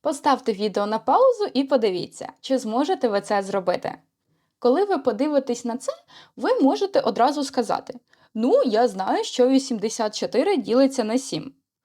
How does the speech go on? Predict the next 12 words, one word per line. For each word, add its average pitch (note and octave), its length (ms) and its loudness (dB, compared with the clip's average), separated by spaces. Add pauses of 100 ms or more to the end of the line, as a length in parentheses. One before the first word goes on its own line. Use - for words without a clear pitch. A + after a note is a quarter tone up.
(360)
Ми C4+ 180 0
можемо E4+ 460 2
сказати, D4+ 760 -2
що A#3+ 580 2 (580)
сім - 640 -6 (460)
помножити E4 640 2
на A3+ 140 -2
дванадцять B3 920 -2
буде A#3 380 2
дорівнювати G3+ 840 -2
вісімдесят A#3+ 1000 0
чотири. A#3 600 -4